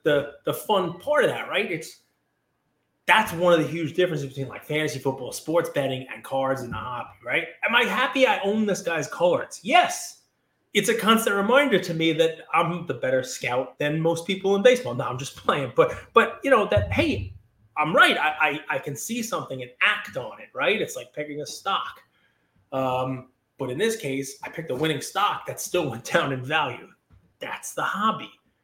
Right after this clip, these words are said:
right? And these are the kind of things I wanna be able to share with you guys, right? I want you to hear those stories because, well, a couple of reasons. Number one, can't expect everything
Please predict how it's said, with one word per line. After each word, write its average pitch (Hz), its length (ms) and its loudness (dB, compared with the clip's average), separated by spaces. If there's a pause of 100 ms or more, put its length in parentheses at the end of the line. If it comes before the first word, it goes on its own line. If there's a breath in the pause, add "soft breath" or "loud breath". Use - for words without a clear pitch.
(380)
right? 170 240 2
And 180 120 -2
these 226 160 0
are 233 40 6
the 220 60 4
kind 190 260 0
of - 60 -4
things 214 380 0 (500)
I 127 60 0
wanna 170 200 4
be 143 60 0
able 131 160 -2
to - 60 -10
share 285 240 6
with 139 160 4
you 123 100 -4
guys, 117 520 -8 (280)
right? 160 260 -2
I 135 40 -6
want 151 200 -4
you 151 100 -2
to 139 60 -4
hear 151 200 -2
those 139 240 -6
stories 185 400 -4
because, 151 580 -2 (800)
well, 117 140 -10
a - 40 -10
couple 202 240 -4
of 110 60 -14
reasons. 101 280 -20
Number 139 160 0
one, 160 420 -2 (960)
can't 196 220 -6
expect - 360 -6
everything 127 680 -6